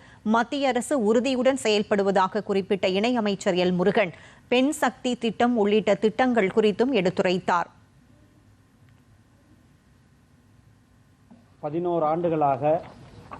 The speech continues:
Speaker 2: மாண்புமிகு பாரத பிரதமர், மரியாதைக்குரிய திரு நரேந்திர மோடிஜி அவர்களுடைய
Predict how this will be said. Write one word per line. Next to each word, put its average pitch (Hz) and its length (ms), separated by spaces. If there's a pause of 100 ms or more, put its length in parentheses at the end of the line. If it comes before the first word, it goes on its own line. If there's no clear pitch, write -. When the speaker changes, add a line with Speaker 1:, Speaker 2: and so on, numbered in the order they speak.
(520)
Speaker 2:
மாண்புமிகு 156 540 (400)
பாரத 143 320
பிரதமர், 143 500 (880)
மரியாதைக்குரிய 156 680 (400)
திரு 139 180
நரேந்திர 147 420
மோடிஜி 139 320
அவர்களுடைய 120 680